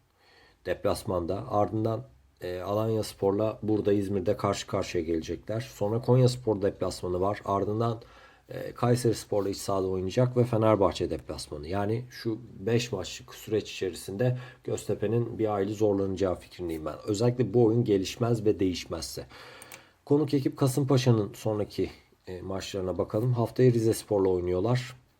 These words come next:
Yine altı puanlık bir maç. Sonrasında bir başka, e, ligde kalma savaşı veren Malatya deplasmanına çıkacak Kasımpaşa takımı. Ardından Gaziantep Futbol Kulübü ile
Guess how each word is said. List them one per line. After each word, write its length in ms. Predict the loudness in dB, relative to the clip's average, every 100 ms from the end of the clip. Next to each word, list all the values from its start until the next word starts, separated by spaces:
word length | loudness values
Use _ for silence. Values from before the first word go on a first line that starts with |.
| _ -20 -20 -20 -20 -6
Yine 160 | 0
altı 260 | 0 0 0
puanlık 400 | 0 0 -2 -4
bir 60 | -4
maç. 580 | 0 0 0 -8 -8 -14 _
Sonrasında 640 | -10 0 2 2 2 2 2
bir 100 | 2
başka, 520 | 2 0 2 2 2 -8 _ _ _ -10
e, 320 | -6 -6 -6
ligde 320 | -10 -2 -2
kalma 360 | 0 -2 0 -2
savaşı 420 | 0 0 0 0
veren 360 | 0 2 2 0 -10 -20 -8
Malatya 480 | 0 2 2 2 2
deplasmanına 800 | 0 -2 -8 -8 -8 -6 -6 -6 -10 -16
çıkacak 480 | -12 -8 -6 -6
Kasımpaşa 580 | -10 -10 -12 -10 -10 -8
takımı. 440 | -8 -4 0 0 -2 -12 -8
Ardından 480 | 2 2 4 4 6
Gaziantep 580 | 4 4 0 0 0 0
Futbol 360 | 0 4 4
Kulübü 380 | 4 0 0 2
ile 200 | 2 2